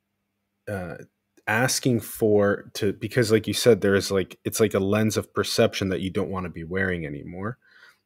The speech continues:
Um, or it's like, it's not you. The reflection that's coming is not you. So you want help to sort of look for how I'm expressing myself that's in a twisted way, manipulative way,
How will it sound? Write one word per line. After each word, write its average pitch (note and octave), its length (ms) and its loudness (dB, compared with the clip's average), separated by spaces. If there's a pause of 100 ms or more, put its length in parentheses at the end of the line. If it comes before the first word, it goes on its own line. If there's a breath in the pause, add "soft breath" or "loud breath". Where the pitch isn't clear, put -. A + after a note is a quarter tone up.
Um, F2+ 460 -6 (120)
or F#2 340 0
it's G2+ 200 -4
like, G2 160 -4
it's - 180 -6
not G#2 340 -2
you. G#2 220 0
The F2 140 -8
reflection G#2+ 520 -2
that's F#2+ 200 -6
coming G2 320 -4
is E2+ 160 -8
not F#2 280 -4
you. F#2+ 160 -2
So - 140 -6
you F2 160 -4
want G2 320 0
help - 400 -2
to F#2+ 120 -14
sort G2 260 -2
of G#2 160 -6
look - 240 -4
for F#2+ 380 -4 (180 soft breath)
how G#2 180 0
I'm F#2 140 -2
expressing G2 560 -2
myself D#2+ 480 -6 (300)
that's F2+ 240 -2
in F#2 80 0
a F2 60 -2
twisted - 580 -4 (320)
way, F#2 240 0
manipulative E2+ 1000 -4 (120)
way, F#2 420 0